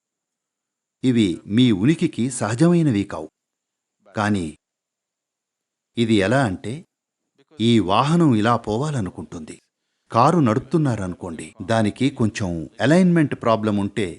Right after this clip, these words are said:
ఇది ఇలా లాగుతూ ఉంటుంది. దాన్ని దారిలోకి తేవాలి, లేకపోతే అది పక్కకి పోతుంది.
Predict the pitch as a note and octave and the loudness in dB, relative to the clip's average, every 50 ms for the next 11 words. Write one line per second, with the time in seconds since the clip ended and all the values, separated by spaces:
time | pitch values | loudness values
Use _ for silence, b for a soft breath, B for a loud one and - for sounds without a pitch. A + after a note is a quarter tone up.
0 | - - A#2 A2+ A2+ A2 G2 F2+ E2 D2 - - A#2 C3+ D#3 D#3+ E3+ E3+ D3+ B2 | -6 -4 -2 2 2 2 2 0 -2 -6 -4 0 4 4 6 6 6 4 4 4
1 | A2+ A#2+ B2 A#2+ - C3 A#2 G#2+ G2+ - - - - - - - - A#2+ A#2+ A#2 | 2 2 0 -2 -4 -4 -6 -6 -8 -10 -14 -18 -20 -18 -14 -6 -2 0 2 2
2 | A2 G#2 A#2 C#3+ C#3+ G2 G2 A#2 D#3+ F3+ E3 D#3+ B2 - - - F#2+ F2 E2 - | 2 2 0 -2 -2 -2 -4 -2 -2 -2 -2 -4 -4 -6 -8 -12 -14 -12 -12 -14
3 | - - - - _ A2+ B2+ D3 D#3 G3+ F#3+ - C3 A2+ - - A2 G2 F2 D2+ | -16 -18 -20 -14 _ -2 -2 0 0 -2 -2 0 0 -2 0 -2 -4 -4 -4 -8
4 | - - A2 A2 G#2 A2 B2+ C3 - C3+ B2+ - G#3+ - - B2+ G#2 G#2 G2+ - | -8 -8 -8 -4 -4 -4 -4 -6 -8 -12 -4 -4 -4 -4 -4 -6 -6 -8 -8 -8
5 | F2 E2+ - - - | -14 -16 -18 -20 -20